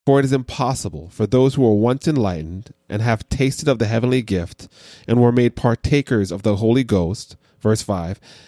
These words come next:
"and have tasted the good word of God and the powers of the world to come, if they shall fall away to renew them again unto repentance, seeing they crucify to themselves the Son of God afresh and put him to an open shame."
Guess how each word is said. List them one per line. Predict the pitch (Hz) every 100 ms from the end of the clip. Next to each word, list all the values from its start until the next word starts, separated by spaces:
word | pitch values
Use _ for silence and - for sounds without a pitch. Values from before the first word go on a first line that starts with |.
| -
"and | 117
have | 127 -
tasted | - 160 160 - 113
the | 104
good | 127 131
word | 120 120
of | 107
God | 98 107 98 87 82
and | 80 98
the |
powers | 95 - - 151 151 135 110
of | 101
the | 98
world | 101 107 -
to |
come, | - 113 90 80 - - - - _ -
if | 127
they | 151
shall | 143
fall | - - 147 165
away | 170 131 107 104
to | 107
renew | 107 107 120 139
them | 131 123 123
again | 107 113 101
unto | 92 -
repentance, | 98 - 107 92 80 78 - _ - - - -
seeing | - - 175 165 123
they | 107 104
crucify | - 143 - - 113
to | -
themselves | 120 110 - 110 87 95
the |
Son | 95 - 104
of | 101
God | 92 85
afresh | 85 - 107 85 - - - - -
and | 98
put | - 156 127
him | 85 -
to | 110
an | 90 -
open | 101 120 110 120
shame." | - - 80 82